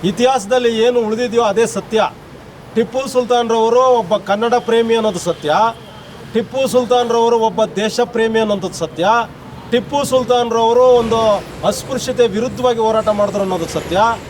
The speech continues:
ಟಿಪ್ಪು ಸುಲ್ತಾನ್ರವರು ಇನಾಮತಿ ಜಮೀನಿನ, ಜಮೀನುಗಳನ್ನ ಎಸ್ ಸಿ ಎಸ್ ಟಿಗಳಿಗೆ ಕೊಟ್ಟಿದ್ದಾರೆ ಅನ್ನೋದು ಸತ್ಯ.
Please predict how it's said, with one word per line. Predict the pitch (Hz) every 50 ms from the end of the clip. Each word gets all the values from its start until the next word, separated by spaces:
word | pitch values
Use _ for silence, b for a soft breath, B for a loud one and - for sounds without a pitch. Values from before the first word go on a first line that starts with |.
| - - - - - -
ಟಿಪ್ಪು | 240 262 - 294 294 294
ಸುಲ್ತಾನ್ರವರು | 285 - 277 269 226 262 254 254 233 240 240 233 240 240 254 262 262 262 262 247 - - - - - - 156
ಇನಾಮತಿ | 180 208 262 262 269 262 254 262 262
ಜಮೀನಿನ, | 208 233 240 240 240 240 240 233 233
ಜಮೀನುಗಳನ್ನ | 202 160 208 220 226 233 226 220 226 226 233
ಎಸ್ | 247 240 220 202 - -
ಸಿ | 247
ಎಸ್ | 240 220 208
ಟಿಗಳಿಗೆ | - 233 240 226 214 220
ಕೊಟ್ಟಿದ್ದಾರೆ | - 220 196 151 214 220 226 226 226
ಅನ್ನೋದು | 220 214 220 180
ಸತ್ಯ. | 151 170 151 147 135 147 160